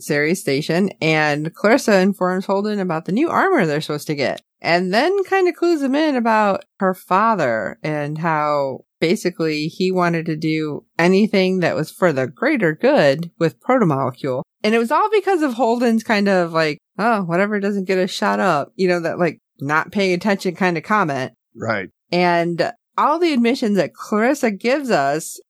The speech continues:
Speaker 1: tie in with last week's X-ray when Clarissa learns of her dad's death in prison.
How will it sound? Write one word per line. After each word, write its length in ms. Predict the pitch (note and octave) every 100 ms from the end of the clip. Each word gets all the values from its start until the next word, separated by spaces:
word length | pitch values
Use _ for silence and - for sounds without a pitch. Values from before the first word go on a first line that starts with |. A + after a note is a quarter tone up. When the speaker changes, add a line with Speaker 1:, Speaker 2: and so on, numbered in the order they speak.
| _
Speaker 1:
tie 300 | - - G3
in 260 | G3 F#3 F3
with 180 | D#3 -
last 280 | F#3 G3 -
week's 220 | C#3+ -
X-ray 800 | - E4+ E4+ - D3+ B2+ C3 F3+ _ _
when 260 | D#3 D#3 D#3
Clarissa 360 | - D#3+ D#3+
learns 380 | D3+ D3 D3 D3+ -
of 460 | D3 C#3+ C#3 C3+ C#3 _ -
her 120 | D#3+
dad's 480 | C#3 C#3 B2 C3+ -
death 360 | G3 F3 F3
in 140 | C3 C3
prison. 540 | - E4 F3+ A2+ C3